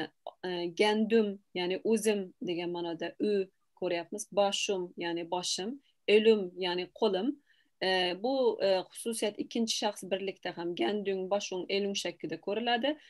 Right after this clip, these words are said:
va ko'plikda birinchi va ikkinchi shaxs ko'pliklarda ham lablangan unlili qo'shimchalarni ko'rishimiz mumkin. Atamuz, boshumuz, elumuz shaklida.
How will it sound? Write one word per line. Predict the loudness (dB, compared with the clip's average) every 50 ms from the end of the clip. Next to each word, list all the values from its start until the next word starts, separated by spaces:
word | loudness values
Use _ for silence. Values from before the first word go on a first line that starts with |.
| _ _ 0
va | 2 2 2
ko'plikda | 2 0 0 0 2 0 -2 -2 -2 _ 2 4 4 4 0 -2 _ _ _
birinchi | 2 4 6 6 6 4 2 0 2 2 2 2 2
va | 0
ikkinchi | 0 -2 -4 -8 -4 -2 -2 -2 -2 -2 -2
shaxs | -2 -2 -2 -2 -4 -6
ko'pliklarda | -4 -4 -4 -4 -4 -8 -6 -2 -2 -2 -2 -2 -4 -6 -6
ham | -2 -2 -2 -2 -4 _ _ _ _ _
lablangan | 0 4 6 6 6 6 2 4 4 2 0 -2 0 4 4 4 4 4 2
unlili | 4 4 4 4 4 2 2 0 2 0 -2 -4
qo'shimchalarni | -2 -2 -2 -2 -2 -4 -4 -4 -2 -4 -4 -4
ko'rishimiz | -6 -8 -8 -6 -6 -6 -6
mumkin. | -4 -6 -8 -6 _
Atamuz, | -8 -4 -2 -2 -2 -2 -2 -6 -6 -4 -4
boshumuz, | -4 -4 -4 -6 -6 -6 -4 -4 -4 -4 -4 -4
elumuz | -4 -2 -2 -2 -2 -4 -4 -4
shaklida. | -6 -8 -8 -10 _ _ -14 -14 -14